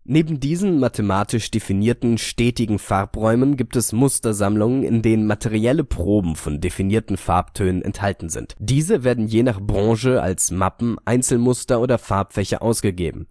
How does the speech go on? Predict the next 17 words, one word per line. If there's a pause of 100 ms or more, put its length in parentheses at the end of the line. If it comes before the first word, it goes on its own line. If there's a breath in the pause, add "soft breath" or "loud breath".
(120)
Beispiele
sind (300)
Pantone, (280)
H
K
S, (320)
R
A
L, (360)
N
C
S
und
Munsell. (360)
Umrechnung
zwischen
Farbkollektionen.